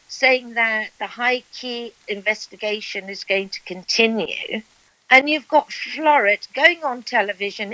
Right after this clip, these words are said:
in December on the Yeti Jara show saying he's been found innocent. There was no other investigation. That was the only investigation that was going on.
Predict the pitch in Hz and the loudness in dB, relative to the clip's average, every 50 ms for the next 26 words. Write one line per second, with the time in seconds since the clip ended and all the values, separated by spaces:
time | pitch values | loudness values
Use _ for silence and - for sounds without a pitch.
0 | - - 320 381 381 349 233 269 - - - 214 190 190 196 185 185 185 185 185 | -6 -6 -6 -4 -4 -6 -6 -8 -6 2 4 4 4 4 0 -4 -4 -4 -2 -4
1 | 185 185 190 208 254 381 - - 311 226 - - 208 185 185 180 175 175 - - | -6 -4 2 4 4 4 2 -2 -8 -6 0 2 2 4 4 0 -4 -4 -6 -6
2 | - 175 160 160 160 170 - _ _ _ _ _ _ - 294 269 285 269 302 311 | -2 -2 0 0 -2 -4 -8 _ _ _ _ _ _ 0 2 2 2 -2 -6 -8
3 | 277 208 233 302 302 302 - 339 311 311 311 320 294 320 359 381 403 392 - - | -8 -6 -6 -6 -6 -2 2 2 4 4 2 0 -4 -6 -6 -4 -6 -8 -6 -2
4 | 190 160 151 - _ - - - _ _ _ _ _ _ _ - 330 339 311 311 | -2 -2 -2 -4 _ -20 -20 -20 _ _ _ _ _ _ _ 8 8 8 8 4
5 | 349 370 381 269 285 320 320 311 294 285 269 - - 302 311 254 320 294 302 294 | 0 -2 -2 -4 -8 -4 0 4 4 4 2 2 0 -2 -2 -2 -2 -4 -4 -6
6 | 285 262 294 294 - - - 220 - 294 311 359 - - - 233 208 196 208 262 | 0 0 0 0 0 -6 -14 -6 -2 -2 -2 -2 -4 -8 -12 -12 -10 -4 -2 -2
7 | 285 - - 240 233 240 269 277 311 302 - - - _ _ _ _ _ _ 202 | -2 -2 -6 -6 0 4 4 4 4 4 0 -8 -20 _ _ _ _ _ _ -12
8 | 233 254 208 - - 262 285 320 311 320 330 320 320 320 320 269 - 247 269 262 | -12 -10 -10 4 6 8 8 8 4 -2 -10 -10 -8 -8 -10 -8 -8 -8 -10 0
9 | 208 254 262 254 - _ - 226 - 240 240 247 240 - - - - - 208 208 | 4 4 4 4 2 _ -14 -4 0 0 0 0 -2 -8 -12 -12 -12 -12 -12 -14
10 | 208 - _ _ _ _ _ _ _ - 254 - - - 262 233 196 - - 254 | -14 -16 _ _ _ _ _ _ _ 0 0 0 0 -4 -6 -6 -6 -4 -2 0
11 | 247 233 247 247 233 247 254 247 220 190 180 | 0 0 -2 -4 -4 -6 -6 -6 -6 -8 -10